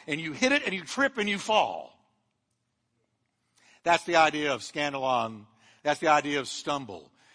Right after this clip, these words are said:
You, you're, you're, you're cooking along, you're walking in God, you're going to church, you're praising God, hallelujah, kumbaya, you're there, hands raised, clapping, having a great time in Jesus, but all of a sudden trouble comes because of the word,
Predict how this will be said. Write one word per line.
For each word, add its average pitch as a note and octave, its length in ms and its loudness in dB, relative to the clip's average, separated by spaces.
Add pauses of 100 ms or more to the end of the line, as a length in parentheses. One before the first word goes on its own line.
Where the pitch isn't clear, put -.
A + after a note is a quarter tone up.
(120)
You, D3 120 -8
you're, D3+ 340 -8
you're, D3 200 -8
you're C3+ 140 -10
cooking F#3+ 260 -6
along, E3 360 -2
you're C#3 140 -8
walking E3+ 320 -2
in D#3+ 80 -10
God, F3 220 2
you're D#3 100 -12
going F3+ 160 -4
to D#3+ 60 -10
church, F#3+ 320 -8
you're D#3+ 80 -16
praising F3 380 -6
God, F3 240 0
hallelujah, F#3 500 -2
kumbaya, F3+ 760 -2
you're F3+ 180 -6
there, F3+ 360 -2 (260)
hands F#3 360 0
raised, F3+ 640 -2
clapping, F3 440 2 (360)
having F3+ 260 2
a E3+ 40 -6
great F3+ 240 -2
time F#3 220 2
in F3 80 -8
Jesus, F3 420 -6 (200)
but D3+ 100 0
all F#3+ 140 6
of G3 60 -2
a G3 60 -6
sudden G3+ 320 -2
trouble F#3+ 420 -4
comes G3 260 -6
because F3+ 400 -8
of F3+ 60 -12
the F3 80 -4
word, G3 460 -4